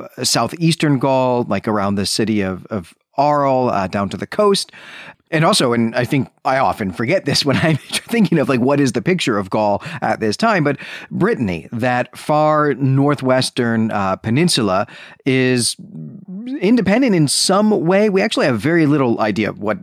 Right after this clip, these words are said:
what is going on there. It's actually something I think is quite interesting. But really, the point of all of this, right? The point is that, hey, Gaul used to be a single administrative unit, and now it's fragmented, and also now war among those fragments is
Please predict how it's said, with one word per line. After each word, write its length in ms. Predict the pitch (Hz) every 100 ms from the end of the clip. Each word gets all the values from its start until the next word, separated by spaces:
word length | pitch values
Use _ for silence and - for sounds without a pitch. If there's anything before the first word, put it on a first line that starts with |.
| -
what 200 | 123 127
is 120 | 113
going 240 | 113 98
on 180 | 165 101
there. 100 | 90
It's 100 | 85
actually 180 | 113 107
something 280 | 107 98 92
I 80 | 95
think 280 | 107 90 -
is 140 | 95
quite 200 | 98 92
interesting. 480 | 139 127 131 - 185
But 240 | - 127 - - - -
really, 180 | 151 131
the 100 | 131
point 240 | 160 175
of 100 | 160
all 280 | 151 143 139
of 80 | 117
this, 180 | 92 101
right? 100 | 107
The 100 | 113
point 280 | 143 165 120
is 180 | 104
that, 240 | 104 104 107 -
hey, 220 | - 151 - - 147
Gaul 400 | 135 175 196 190
used 340 | - 156 285 -
to 60 |
be 300 | 190 135 123 -
a 20 |
single 320 | 123 151 139
administrative 640 | 120 110 107 98 98 90 87
unit, 360 | 90 71 71 -
and 360 | 113 110 110 110 -
now 400 | 117 117 147 160 _
it's 160 | 117 -
fragmented, 640 | 92 92 92 139 247 240
and 280 | 117 107 107
also 340 | 101 95 - 135
now 380 | 104 90 143 170 - - -
war 520 | 131 139 165 170 170
among 400 | 151 147 143 151
those 220 | 127 113 -
fragments 520 | 104 95 92 95 -
is 560 | 101 90 95 107 -